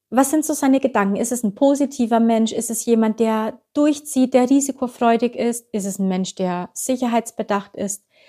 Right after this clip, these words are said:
Ist es ein Mensch, der sehr konservativ ist, der Scheuklappen aufhat und wirklich nur alles nach seiner Schablone bemisst? Also alles, was darüber hinausgeht, über diese Scheuklappen, über den Tellerrand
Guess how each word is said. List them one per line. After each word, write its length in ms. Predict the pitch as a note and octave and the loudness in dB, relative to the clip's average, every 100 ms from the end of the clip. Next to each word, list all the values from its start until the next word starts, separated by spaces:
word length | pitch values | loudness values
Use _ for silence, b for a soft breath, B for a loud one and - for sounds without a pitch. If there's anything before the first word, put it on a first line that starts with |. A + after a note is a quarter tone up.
| b b | b b
Ist 160 | A#3+ A3+ | -2 0
es 120 | A3+ | 2
ein 120 | G#3+ | 2
Mensch, 240 | G#3 G3+ - | 2 0 -2
der 100 | F#3+ | -4
sehr 160 | G3 | -4
konservativ 760 | F#3 B3+ B3+ C4 A#3+ B3 A#3+ - | -2 2 4 2 0 0 -4 -2
ist, 280 | A3+ A3 _ _ _ _ | -6 -8 _ _ _ _
der 120 | F#3 | -2
Scheuklappen 640 | - A#3+ C4 C4 A#3 A3+ | 0 2 0 0 0 0
aufhat 480 | G#3+ G#3+ G#3+ A3+ G#3+ | 0 0 0 -2 -2
und 220 | G#3+ G3+ _ | -4 -4 _
wirklich 480 | G3+ B3+ C4 C4 A#3+ | -2 0 0 -2 2
nur 420 | A#3 A#3+ A#3+ A#3+ _ _ _ _ _ _ _ _ _ _ _ _ | 2 4 2 -2 _ _ _ _ _ _ _ _ _ _ _ _
alles 300 | A#3 D4 D#4 | 2 4 2
nach 140 | B3+ | 0
seiner 300 | A#3+ A3 A#3+ | 2 2 2
Schablone 440 | B3+ A#3+ G#3+ G#3 G#3 | 0 -4 -4 -2 -4
bemisst? 380 | F#3 F3 F3+ - | -4 -8 -8 -8
Also 260 | G#3+ G#3+ - _ _ _ | -6 -6 -10 _ _ _
alles, 360 | B3 D4 D4+ - | 2 4 0 -2
was 360 | A#3+ - - - | -2 -4 -12 -18
darüber 640 | A3 A#3 A#3 A3+ A3+ A3+ - | -4 0 0 2 2 2 0
hinausgeht, 880 | A3+ A3 G#3+ B3 C4+ - C4+ B3+ - | 2 2 4 0 -2 -2 0 0 0
über 220 | B3 B3+ | 2 4
diese 200 | A#3+ A3+ | 4 0
Scheuklappen, 600 | A3 - A3+ A#3 A3+ A3 | -2 0 0 0 -4 -4
über 220 | A3 B3 G#3 | -4 0 0
den 140 | G#3+ | 0
Tellerrand 540 | A3+ A3 G#3+ G#3+ G#3+ | 2 2 2 2 -2